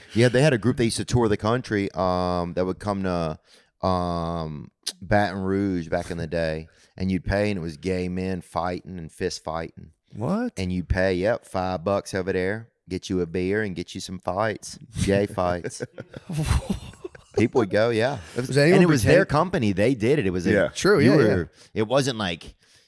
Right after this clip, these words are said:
Speaker 1: you know, it was supporting gay activism, you know, and, and yeah, I've, s-, uh, yeah,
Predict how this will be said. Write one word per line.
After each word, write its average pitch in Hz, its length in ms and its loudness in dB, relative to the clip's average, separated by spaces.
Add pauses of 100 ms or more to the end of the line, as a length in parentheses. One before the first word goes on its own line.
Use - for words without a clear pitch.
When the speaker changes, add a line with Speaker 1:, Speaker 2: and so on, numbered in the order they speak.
(300)
Speaker 1:
you 131 100 6
know, 98 180 6
it 113 100 2
was 117 180 0
supporting 107 840 -4
gay 101 680 0
activism, 82 720 -4
you 82 100 -6
know, 87 240 -2
and, 78 280 -8 (760)
and 69 260 -10
yeah, 82 360 -4 (360)
I've, 78 140 -12
s-, - 260 -10
uh, - 60 -8
yeah, 90 260 -4